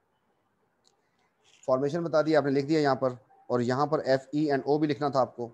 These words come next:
तो आपने यहाँ पे लिखने के बाद जो है क्या कर दिया इसको, इसकी वैल्यू उठा के लिखी, and that is minus two six six। अब यहाँ पर तीन मोल बन रहे हैं, उसने आपको दिए per मोल के हिसाब से,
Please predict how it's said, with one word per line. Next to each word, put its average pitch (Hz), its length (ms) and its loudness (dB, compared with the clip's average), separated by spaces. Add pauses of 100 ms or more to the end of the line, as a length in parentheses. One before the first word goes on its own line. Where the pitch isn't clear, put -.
(600)
तो 139 60 2
आपने 147 220 2
यहाँ 147 180 2
पे 151 100 -2
लिखने 139 320 -2
के 151 100 0
बाद 131 300 2
जो 139 120 -4
है 131 220 2
क्या 139 220 0
कर 131 200 -4
दिया 123 220 -2
इसको, 127 380 -4
इसकी 127 220 -8
वैल्यू 113 280 0
उठा 120 180 -2
के 123 120 -6
लिखी, 113 340 -6
and 113 140 -6
that 110 180 0
is 110 180 -6 (200)
minus 113 300 -4 (220)
two 120 280 -8
six - 380 -16 (280)
six। - 260 -16 (1300)
अब 147 140 -2
यहाँ 165 140 2
पर 185 100 -2 (120)
तीन 185 200 0
मोल 190 140 4
बन 127 240 2
रहे 110 80 2
हैं, 98 180 -6
उसने 147 220 -4
आपको 180 200 0
दिए 170 280 0
per - 400 2
मोल 160 220 0
के 139 80 -2
हिसाब 113 240 0
से, 107 220 -12